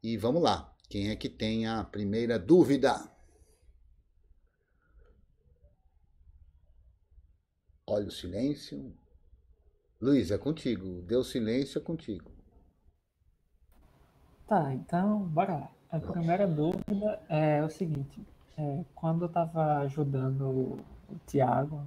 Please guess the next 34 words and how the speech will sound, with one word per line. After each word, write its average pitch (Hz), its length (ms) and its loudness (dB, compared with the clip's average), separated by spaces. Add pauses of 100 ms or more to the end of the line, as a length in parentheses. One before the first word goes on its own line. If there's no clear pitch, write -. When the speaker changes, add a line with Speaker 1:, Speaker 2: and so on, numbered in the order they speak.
Speaker 2:
no 139 60 -14
grupo, 135 600 -6 (360)
Speaker 1:
Uhum. 117 460 -2
Speaker 2:
a 135 60 -2
respeito 139 500 -2 (240)
do 131 260 -2
H 139 300 2
D 131 240 6
dele, 135 560 6
que 147 60 -4
uma 135 420 0
queda 135 260 0
de 135 80 2
energia 147 600 0
ele 170 80 0
não 160 140 0
conseguia 151 600 -2
montar, 147 680 0 (960)
e 165 200 6
aí 175 580 6
eu 165 80 0
sugeri 160 540 0
a 156 80 2
ele 156 360 0 (540)
trocar 175 480 4
de 156 140 2
N 165 160 2
T 170 140 -2
F 170 280 2
S 202 380 0
pra 220 200 0
algum 202 600 2
outro 208 320 2
formato 180 1120 2